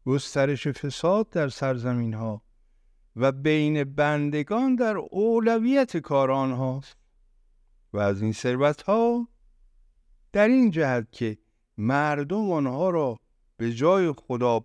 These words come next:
بپرستند استفاده می‌نمایند. زندان‌هایشان در تاریخ مشابهی ندارد، آکنده از انواع شکنجه‌ها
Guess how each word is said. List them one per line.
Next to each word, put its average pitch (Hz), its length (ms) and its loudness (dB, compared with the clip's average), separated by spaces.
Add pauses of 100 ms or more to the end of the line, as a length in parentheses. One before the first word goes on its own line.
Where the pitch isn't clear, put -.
(120)
بپرستند 175 920 0
استفاده 160 640 -2
می‌نمایند. 87 680 -4 (1500)
زندان‌هایشان 147 960 0
در 135 180 0
تاریخ 127 580 -2 (1000)
مشابهی 175 920 0
ندارد، 151 540 -2 (680)
آکنده 185 800 2
از 190 300 0
انواع 196 600 0
شکنجه‌ها 143 1080 0